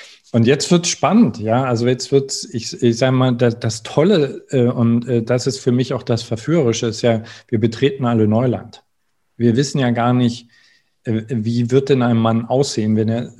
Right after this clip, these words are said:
mal wirklich den Mut hat, so die ganze Palette an Eigenschaften in sich wiederzufinden. Wie wird weibliche Führung aussehen? Es gibt zwar viele Ratgeber darüber, Ratgeberbücher. Ich glaube,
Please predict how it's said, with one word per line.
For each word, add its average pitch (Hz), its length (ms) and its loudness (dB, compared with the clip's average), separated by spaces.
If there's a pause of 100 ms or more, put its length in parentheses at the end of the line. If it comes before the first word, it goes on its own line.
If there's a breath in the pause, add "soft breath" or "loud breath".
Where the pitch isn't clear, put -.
mal 117 340 0
wirklich 120 260 -4
den 117 140 0
Mut 117 260 2
hat, 113 120 -2
so 120 140 -2
die 107 120 -6
ganze 110 480 -4 (840)
Palette 110 680 -2 (160)
an 107 300 -2
Eigenschaften 110 840 -4
in 113 220 -2
sich 107 240 -8
wiederzufinden. 107 760 -6
Wie 127 200 -4
wird 139 300 2
weibliche 123 440 -2
Führung 160 340 0
aussehen? 107 440 -6
Es 107 80 -6
gibt 120 160 -8
zwar 117 120 0
viele 117 260 -2
Ratgeber 113 500 -2
darüber, 110 400 -4 (420 loud breath)
Ratgeberbücher. 117 760 -2 (520 loud breath)
Ich - 260 0
glaube, 131 460 2